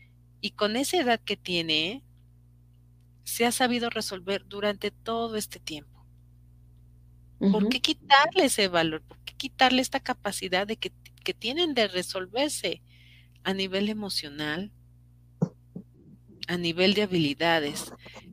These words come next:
Speaker 1: Eh, me contaba una paciente con, con su papá, eh, que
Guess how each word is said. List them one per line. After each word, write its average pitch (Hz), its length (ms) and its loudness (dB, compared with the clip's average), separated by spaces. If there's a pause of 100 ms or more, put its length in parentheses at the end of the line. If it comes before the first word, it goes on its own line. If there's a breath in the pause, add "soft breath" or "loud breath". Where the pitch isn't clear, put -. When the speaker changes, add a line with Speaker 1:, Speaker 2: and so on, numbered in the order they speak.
Speaker 1:
Eh, 147 460 2 (1200)
me 185 120 -4
contaba 165 440 2
una 180 220 -2
paciente 147 680 -2
con, 117 260 -12 (180)
con 151 180 -14
su - 120 -14
papá, 151 500 2 (180)
eh, 139 340 -6 (540)
que 147 180 0